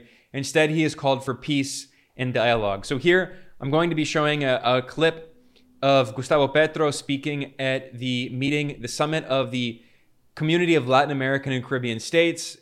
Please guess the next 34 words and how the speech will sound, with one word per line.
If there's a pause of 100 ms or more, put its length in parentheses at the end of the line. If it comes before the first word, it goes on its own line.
(120)
in (300)
Buenos
Aires,
Argentina, (320)
on
January
twenty-fourth.
Of
course,
he's
speaking
in
Spanish,
so
what
I'll
do
is
I'm
gonna
play (260)
the
audio, (200)
and
then
I'm
gonna
translate
it
while
he's
speaking,
and
I'll,